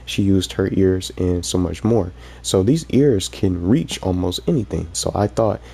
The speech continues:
this would be perfect for her recovery for Blue. Uh, floppy ears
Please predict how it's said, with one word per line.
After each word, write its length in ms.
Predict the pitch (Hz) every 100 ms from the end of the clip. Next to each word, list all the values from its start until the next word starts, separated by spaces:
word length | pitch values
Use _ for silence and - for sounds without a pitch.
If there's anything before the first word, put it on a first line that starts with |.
| - -
this 160 | -
would 120 | 110
be 140 | 95 87
perfect 480 | - 117 127 - -
for 180 | 98
her 120 | 101 90
recovery 540 | - - 117 117 113
for 200 | - 90
Blue. 360 | 90 92 95 104 - - - - - - -
Uh, 280 | 95 90 87
floppy 480 | - 113 123 120 101
ears 480 | 104 95 92 -